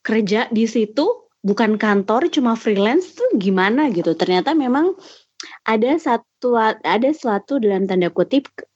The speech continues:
keanehan gini sama si, uh, Furukura ini. Jadi dia itu pendiam dan gimana ya? Sebenarnya ini spoiler atau bukan ya? Hmm. <laughs> Jadi dia itu, uh,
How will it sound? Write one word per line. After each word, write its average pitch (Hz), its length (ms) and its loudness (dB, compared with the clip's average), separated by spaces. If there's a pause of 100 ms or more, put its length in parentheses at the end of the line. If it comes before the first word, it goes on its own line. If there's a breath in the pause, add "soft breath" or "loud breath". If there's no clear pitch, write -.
(120)
keanehan 226 760 0
gini 185 300 0
sama 180 320 0
si, - 320 -2 (220)
uh, 170 260 -2
Furukura 190 500 0
ini. 180 380 2 (840 loud breath)
Jadi 247 360 0
dia 214 200 0
itu 320 420 0 (320 loud breath)
pendiam 196 880 2
dan 240 440 0 (460)
gimana 175 500 0
ya? 170 140 2
Sebenarnya 208 260 0
ini 294 100 0
spoiler 208 380 -2
atau 208 200 -4
bukan 165 340 0
ya? 151 120 -2 (280 loud breath)
Hmm. 330 520 -2
<laughs> 196 60 -4
Jadi 190 240 0 (160)
dia 208 200 -2
itu, 262 480 0
uh, 196 680 2